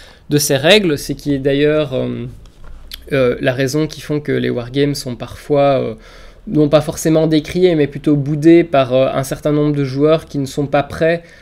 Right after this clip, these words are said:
à s'investir, euh, autant dans l'apprentissage d'un jeu, hein, parce qu'au début, c'est presque, euh, quand on est débutant, quand on n'a pas, euh, l'habitude, euh, et je peux parler en, en mon nom dans ce cas-ci, euh,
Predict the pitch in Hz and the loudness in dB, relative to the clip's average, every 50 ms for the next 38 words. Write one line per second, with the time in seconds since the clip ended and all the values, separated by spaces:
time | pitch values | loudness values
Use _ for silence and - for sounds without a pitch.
0 | - - - - 147 143 - 160 151 143 147 147 147 - - - 170 170 175 175 | -20 -12 -6 -4 -4 -2 0 0 2 2 2 2 0 -2 -8 -4 -2 2 4 4
1 | 165 - - - - 139 131 131 127 - - - - 175 175 175 - - 170 156 | 2 2 -6 -4 -2 -2 0 0 -2 -4 -4 2 4 6 6 6 2 0 0 0
2 | 165 175 175 - - - - - - - 127 127 139 139 143 - 160 160 170 170 | 0 -2 -6 -10 -18 -20 -20 -16 -12 -10 -2 -2 -2 -2 -2 -2 0 0 0 0
3 | 170 - - 170 160 - - 147 - - 160 165 170 151 135 143 135 131 123 123 | -2 -4 -4 -4 -4 -4 -6 -8 0 4 6 6 6 4 -2 -4 -4 -4 -2 -2
4 | 160 185 165 151 151 - 131 - - - - 127 127 135 135 131 123 123 123 127 | -2 -2 -2 -4 -6 -8 -12 -16 -16 -12 -8 -6 -6 -4 -4 -6 -4 -6 -6 -6
5 | 147 160 - - - - - 147 147 - - - 135 127 123 123 123 113 113 110 | -6 -8 -6 -8 -8 -6 -4 -4 -4 -4 -4 -6 -6 -6 -4 -6 -6 -8 -10 -12
6 | - - - - - - - - - - - 135 127 - 135 135 135 135 131 139 | -16 -20 -20 -20 -20 -20 -20 -20 -12 -4 -4 -4 -2 -2 -2 0 0 0 0 0
7 | 139 135 139 131 - 185 196 220 220 214 - - - 139 131 127 - 135 135 127 | -2 -2 -2 -2 0 0 0 0 -2 -6 -12 -14 -10 -10 -8 -8 -6 -6 -6 -6
8 | 127 131 - 143 143 143 139 135 127 120 117 113 117 117 117 120 123 123 127 127 | -6 -2 0 0 2 2 2 2 0 -2 -4 -6 -8 -8 -6 -4 -4 -4 -4 -6
9 | - - - 208 220 180 147 - - - 127 120 123 123 127 127 120 113 - - | -8 -6 -4 -2 -2 -2 -2 -4 -4 -6 -8 -6 -6 -6 -6 -8 -8 -10 -12 -10
10 | - 139 127 107 123 110 - 110 - 131 120 127 127 131 127 120 113 110 110 131 | -8 -8 -6 -6 -8 -10 -10 -8 -8 -8 -6 -4 -4 -2 -2 -2 -4 -6 -6 -6
11 | 127 123 123 123 135 151 160 156 135 123 - - 123 120 - - - 180 196 208 | -6 -6 -4 -4 -2 -2 -2 -2 -4 -6 -8 -8 -10 -10 -10 -8 -8 -8 -8 -8
12 | - - - - - - - - 131 127 123 120 123 123 127 | -10 -18 -20 -20 -20 -20 -8 -2 0 2 2 2 2 0 -2